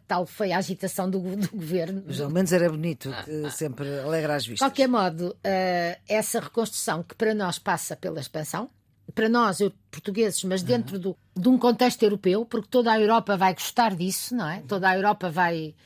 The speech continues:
Speaker 1: eh, gostar dos, de produtos que a gente traz e da maneira como vamos permitir, vá lá, o desenvolvimento do comércio para o resto do mundo,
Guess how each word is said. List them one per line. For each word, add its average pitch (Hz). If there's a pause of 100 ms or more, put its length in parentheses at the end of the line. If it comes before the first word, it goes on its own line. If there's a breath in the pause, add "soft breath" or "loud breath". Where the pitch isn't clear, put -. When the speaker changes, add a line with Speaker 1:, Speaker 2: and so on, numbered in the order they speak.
(340 soft breath)
Speaker 1:
eh, 147
gostar 175
dos, 160
de 170
produtos 180
que -
a 165
gente 170
traz 175
e 156
da 156
maneira 160
como 165
vamos 160 (360 loud breath)
permitir, 190
vá 139
lá, 160
o 165
desenvolvimento 160
do 156
comércio 160
para 170
o -
resto 175
do 165
mundo, 190